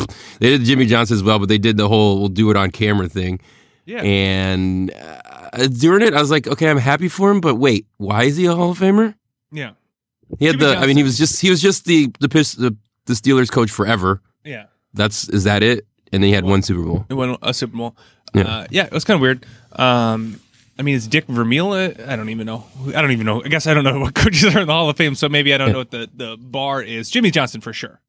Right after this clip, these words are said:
Speaker 2: I mean, he should be in the Hall of Fame.
Speaker 1: Oh, yeah,
Speaker 2: That's,
Speaker 1: hundred percent.
Speaker 2: that's no
Speaker 1: Yeah.
Speaker 2: doubter. Uh, but Bill Cowher was at the Chiefs-Titans game, and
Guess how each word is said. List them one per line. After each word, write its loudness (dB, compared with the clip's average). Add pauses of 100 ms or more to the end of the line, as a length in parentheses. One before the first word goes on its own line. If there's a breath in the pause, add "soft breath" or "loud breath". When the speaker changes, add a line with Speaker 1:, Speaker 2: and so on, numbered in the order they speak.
(120)
Speaker 2:
I -16
mean, -18
he -10
should -14
be -20
in -20
the -20
Hall -20
of -20
Fame. -20 (100)
Speaker 1:
Oh, 4
yeah, 4
Speaker 2:
That's, 0
Speaker 1:
hundred 2
percent. -2
Speaker 2:
that's -16
no -8
Speaker 1:
Yeah. -6
Speaker 2:
doubter. -12 (340 loud breath)
Uh, 2
but -4
Bill 2
Cowher 0
was 2
at -4
the -12
Chiefs-Titans -4
game, 0 (520 soft breath)
and -4